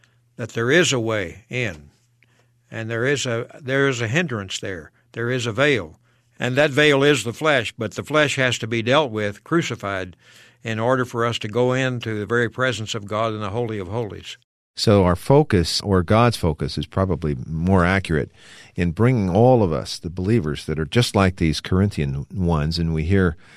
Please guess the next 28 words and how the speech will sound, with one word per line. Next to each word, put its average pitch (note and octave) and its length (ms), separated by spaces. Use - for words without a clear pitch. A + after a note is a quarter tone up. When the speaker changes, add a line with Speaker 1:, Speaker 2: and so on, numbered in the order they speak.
Speaker 2:
the D2+ 60
Apostle F2+ 440
Paul, F#2 400
we D#2 140
hear F#2 180
those F2 360
whom D2 380
the D2+ 140
Lord E2 240
has D2+ 180
sent F2+ 380
and C#2+ 100
has D2 160
raised E2+ 360
up F#2 180
and C#2 80
has C#2+ 120
brought E2+ 300
in, F2 300
all F#2+ 200
saying F#2+ 280
the E2 80
same F#2 260
thing, E2+ 280
"That's F2+ 280
good G#2+ 260
that F2+ 160
you're E2 140